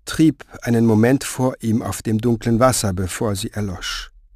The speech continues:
„Na bitte, du spürst sie.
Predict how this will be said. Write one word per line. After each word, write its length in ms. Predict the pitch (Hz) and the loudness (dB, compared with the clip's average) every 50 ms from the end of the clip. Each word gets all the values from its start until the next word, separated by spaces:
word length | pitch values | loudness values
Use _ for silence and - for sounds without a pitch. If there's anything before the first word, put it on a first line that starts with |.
| _ _ _ _ _ _ _ _ _ _ - | _ _ _ _ _ _ _ _ _ _ -2
„Na 560 | 104 113 120 127 127 127 127 127 127 123 120 | 2 4 6 6 8 8 8 8 8 8 6
bitte, 680 | 101 90 92 120 113 95 - - - 123 117 110 - - - _ _ _ _ _ _ _ _ _ - | 6 4 4 4 4 4 2 -2 -6 -6 -6 -6 -8 -12 -20 _ _ _ _ _ _ _ _ _ 0
du 120 | 127 120 | 0 2
spürst 760 | 101 - - - - - 131 147 160 151 135 113 - - - | 2 2 0 -2 0 4 6 6 6 6 6 2 0 -4 -6
sie. 280 | - 85 76 76 78 | -8 -10 -10 -12 -16